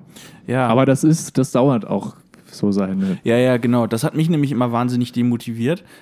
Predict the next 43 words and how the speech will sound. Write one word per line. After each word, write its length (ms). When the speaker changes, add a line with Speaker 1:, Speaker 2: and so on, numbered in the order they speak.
Speaker 1:
weil 220
ich 100
weiß 160
noch, 80
zu 140
Grundschulzeiten 880
hatten 160
meine 180
zwei 160
besten 280
Speaker 2:
Ja. 120
Speaker 1:
Freunde 260
auch 120
beide 280
lange 360
Haare 480
Speaker 2:
Ja. 80
Speaker 1:
irgendwann. 300
Und 160
ich 140
hab 80
dann 160
irgendwann 240
auch 120
gesagt, 280
jetzt 180
probier 160
ich 80
das 100
auch 140
mal. 300
Speaker 2:
Ja. 100
Speaker 1:
Und 180
meine 280
Haare 180
wachsen 240
auch 240
immer 240
recht 260
schnell, 520
aber 160
dann 160
irgendwann 560